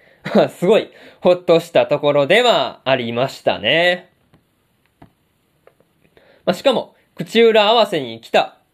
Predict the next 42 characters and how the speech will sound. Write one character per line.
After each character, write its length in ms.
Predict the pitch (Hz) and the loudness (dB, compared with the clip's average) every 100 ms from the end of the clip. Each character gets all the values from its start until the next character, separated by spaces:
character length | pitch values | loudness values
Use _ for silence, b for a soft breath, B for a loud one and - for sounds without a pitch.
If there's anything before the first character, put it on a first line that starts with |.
| _ | _
っ 40 | - | -2
て 120 | 240 | 2
い 160 | 233 | 2
う 40 | 220 | 2
風 240 | 247 220 | 2 2
な 140 | 165 131 | 2 0
こ 140 | 233 | 0
と 120 | 226 | 0
も 240 | 151 - _ _ 143 | -2 -8 _ _ -2
言 120 | 147 | -2
っ 20 | |
て 360 | - _ 151 135 | -4 _ 0 0
い 140 | 131 | 0
た 140 | 107 | -2
わ 140 | 101 196 | 0 0
け 160 | 196 | 0
な 140 | 160 139 | 0 -2
ん 120 | 123 | -2
で 80 | 117 | -6
す 240 | - 127 | -6 -2
が、 320 | 196 214 - _ b b b b b | 0 0 -4 _ b b b b b
ま 80 | - | -2
あ、 20 | |
確 220 | 226 - | -2 0
か 120 | 208 | -2
に 100 | 127 | 0
ね、 280 | 139 - b b b - | -4 -4 b b b 0
上 220 | 185 220 | 0 0
に 240 | 202 202 b b | -4 -10 b b
怪 280 | - 214 226 | -2 0 0
人 220 | 190 208 | -6 -2
が 100 | 220 | 0
で 80 | 196 | -2
す 160 | 117 185 | -4 0
ね、 300 | 214 208 b b - | 0 -2 b b 0
ラ 140 | 156 | 0
イ 100 | 202 | 2
バ 120 | 202 | 0
ル 120 | 175 135 | 0 0
で 120 | 123 | -2
あ 100 | 127 | -2
る、 300 | 131 - | -4 -10